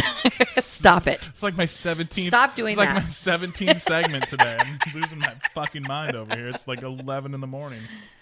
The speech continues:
Speaker 1: <sighs>
Speaker 2: So, as you mentioned,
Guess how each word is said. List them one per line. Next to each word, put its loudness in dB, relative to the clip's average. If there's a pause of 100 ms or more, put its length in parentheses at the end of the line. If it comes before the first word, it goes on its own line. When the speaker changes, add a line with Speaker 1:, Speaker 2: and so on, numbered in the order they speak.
(320)
Speaker 1:
<sighs> -10 (1700)
Speaker 2:
So, -4 (1400)
as -2
you -4
mentioned, -10